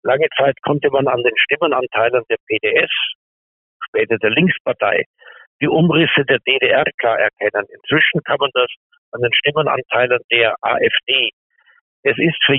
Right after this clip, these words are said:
jede Partei, die eine bundesweite Partei sein will, schwierig, die unterschiedlichen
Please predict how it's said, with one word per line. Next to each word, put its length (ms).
jede 240
Partei, 500
die 60
eine 160
bundesweite 1080
Partei 420
sein 140
will, 200
schwierig, 540
die 80
unterschiedlichen 1000